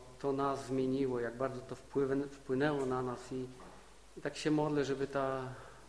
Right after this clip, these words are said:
ta miłość, która nas poruszyła, nie, nie zbledła w naszych oczach, żebyśmy nie zapomnieli, jak wielka jest to miłość i, mm, tak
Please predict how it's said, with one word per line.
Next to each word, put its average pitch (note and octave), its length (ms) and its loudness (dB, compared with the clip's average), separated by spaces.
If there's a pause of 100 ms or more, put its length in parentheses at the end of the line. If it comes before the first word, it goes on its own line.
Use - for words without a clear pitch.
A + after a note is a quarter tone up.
(840)
ta A#2+ 80 -4
miłość, C3 420 2
która B2+ 220 -4
nas C3 160 -2
poruszyła, B2+ 580 -2
nie, C3 340 0 (840)
nie C3+ 160 0
zbledła B2 800 0
w A#2 60 -6
naszych A#2 360 -6
oczach, B2+ 280 -4 (120)
żebyśmy B2+ 440 -6
nie C#3 180 0
zapomnieli, C3+ 680 0 (220)
jak A#2 100 -10
wielka C#3 400 0
jest C3 220 -6
to B2+ 60 -4
miłość B2+ 540 -4
i, B2 140 -6 (1200)
mm, C3+ 520 -4 (2500)
tak - 220 -10